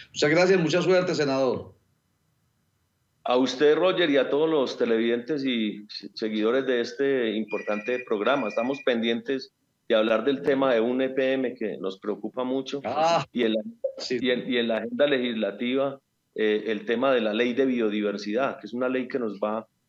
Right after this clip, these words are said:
Speaker 2: a estrenar en el Senado de una manera muy protagónica y muy importante para el país.
Speaker 1: Ya, senador, bueno, entonces volvemos, lamentablemente el tiempo se nos acabó por hoy,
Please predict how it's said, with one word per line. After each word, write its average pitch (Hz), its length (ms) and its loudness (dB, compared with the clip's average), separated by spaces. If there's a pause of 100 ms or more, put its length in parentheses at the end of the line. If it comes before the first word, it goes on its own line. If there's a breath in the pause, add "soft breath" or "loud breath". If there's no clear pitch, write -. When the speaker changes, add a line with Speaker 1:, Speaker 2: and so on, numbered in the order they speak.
Speaker 2:
a 135 80 0
estrenar 113 440 -2
en 127 100 -2
el 117 120 -4
Senado 107 380 -2
de 123 60 -4
una 123 140 -2
manera 113 480 -2 (260)
muy 120 220 -4
protagónica 110 640 -2
y 110 80 -2
muy 101 160 -6
importante 107 520 -8
para 107 140 -2
el 98 80 -8
país. 95 400 -6 (420)
Speaker 1:
Ya, 139 180 -2 (420)
senador, 123 600 -2
bueno, 110 460 0
entonces 120 360 -2
volvemos, 127 440 2
lamentablemente 131 540 0
el 139 80 -2
tiempo 143 200 -2
se 143 60 2
nos 120 100 0
acabó 117 240 0
por 143 180 4
hoy, 160 180 4